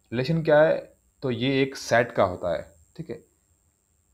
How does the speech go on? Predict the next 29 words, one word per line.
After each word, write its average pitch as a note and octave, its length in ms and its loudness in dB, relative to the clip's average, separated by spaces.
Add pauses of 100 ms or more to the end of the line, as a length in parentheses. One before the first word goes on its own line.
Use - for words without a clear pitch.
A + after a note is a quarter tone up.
(120)
मैं B2 100 -2
सेट B2+ 240 0
जैसे B2 240 -2
कि C3+ 80 -4
बना A2 260 0
रहा A#2+ 100 2
हूँ A2 120 -4
वन, A2 260 -4
थ्री, A2 540 -4 (460)
वन, A2 180 -4
टू, A2+ 240 -4
थ्री, A2 360 -4
फ़ोर, G#2+ 640 -6 (920)
फ़ाइव, - 360 0 (500)
ठीक D3 140 -12
है, - 140 -20 (1120)
मैंने A2 140 -4
एक A#2+ 80 -10
सेट B2+ 160 0
बनाया B2 400 0
है, D#3 180 -8 (1400)
जो A2 160 -4
कि B2 140 -4
है A#2+ 280 0
वन A2+ 300 -2
से B2+ 160 -4
लेकर B2 320 0 (640)
फ़ाइव G2 200 -4
तक। - 340 -14